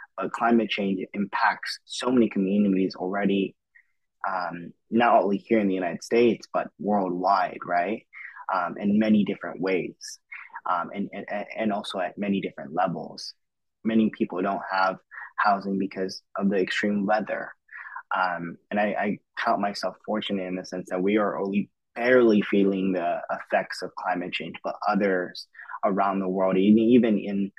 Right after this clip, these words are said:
our country, are feeling the bare, you know, uh, I mean, not the bare minimum, but the, the maximum force of what the climate crisis can look like. Um, and so I think it's prominent to understand that this is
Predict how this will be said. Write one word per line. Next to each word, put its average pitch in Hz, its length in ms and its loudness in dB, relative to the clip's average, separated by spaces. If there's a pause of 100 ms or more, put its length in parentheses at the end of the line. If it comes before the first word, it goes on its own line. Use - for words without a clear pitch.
(300)
our 101 160 0
country, 107 500 4
are - 140 -6 (120)
feeling 92 440 -2 (180)
the 90 100 -6
bare, 95 420 0 (100)
you 104 100 0
know, 90 220 -4 (180)
uh, 92 160 -2 (160)
I 98 60 -2
mean, 95 160 -6
not 107 200 -2
the 101 60 -6
bare 92 320 -4
minimum, 101 460 -2
but 85 240 -6
the, 90 160 -6 (380)
the 101 60 -4
maximum 95 680 -2 (140)
force 95 420 -2
of - 120 -14
what - 240 -4
the - 60 -10
climate 90 360 -6
crisis - 480 -8
can 90 180 -8
look - 240 -6
like. - 240 -6 (600)
Um, 92 180 -2
and 87 140 -10
so 95 80 -2
I 90 60 -6
think 95 280 -2 (440)
it's 95 220 -8
prominent 101 560 0
to - 80 -10
understand 92 500 -6
that 87 160 -8
this 95 120 -4
is - 160 -18